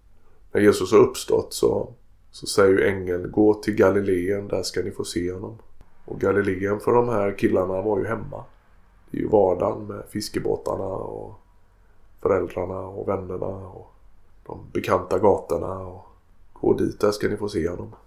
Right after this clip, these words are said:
Och jag tänker att det finns en djup sanning i det, liksom.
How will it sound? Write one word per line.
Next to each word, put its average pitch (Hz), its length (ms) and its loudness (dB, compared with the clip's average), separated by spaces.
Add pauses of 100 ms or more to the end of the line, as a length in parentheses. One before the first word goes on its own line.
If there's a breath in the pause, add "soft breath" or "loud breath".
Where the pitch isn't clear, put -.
(160)
Och - 100 -10
jag - 140 -4
tänker 104 200 -6
att 98 80 -6
det - 60 -8
finns - 300 -8
en 101 100 -6
djup 107 320 -4 (200)
sanning 107 520 -6
i 110 80 0
det, - 200 -8 (100)
liksom. - 300 -20